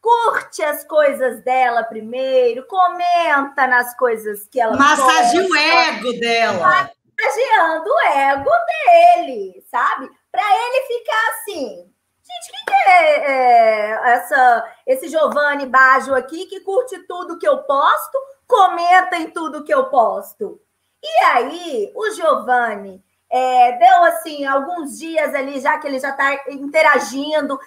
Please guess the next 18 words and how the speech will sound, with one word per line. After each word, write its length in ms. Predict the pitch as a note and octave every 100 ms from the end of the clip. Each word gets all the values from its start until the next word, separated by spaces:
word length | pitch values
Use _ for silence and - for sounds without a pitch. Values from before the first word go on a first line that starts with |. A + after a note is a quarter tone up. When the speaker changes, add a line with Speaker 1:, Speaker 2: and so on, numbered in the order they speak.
| _
Speaker 1:
sem 300 | - G4 A4
deixar 420 | G4 - A4+ E4+
muito 320 | E4 E4+ F4 F4
tempo, 480 | E4+ E4+ F4 D#4+
porque 320 | D4 D4+ D4+ D#4
você 280 | D4+ D4 D4
tem 180 | C#4+
que 60 | C#4+
aparecer 720 | D4 C#4+ C#4+ D4+ - C#4+ C#4+
pro 140 | B3+ B3
seu 180 | A#3+ A3
cliente, 760 | A3+ A#3+ D#4 C#4 G#3 G3 - - - _ _
sem 220 | F4 G4
deixar 460 | F#4 - E4+ D#4
muito 280 | D4 D4 D4
tempo 300 | C#4+ C4 B3+
isso 180 | A#3 A#3
passar, 640 | - G3+ - B3 A#3+ -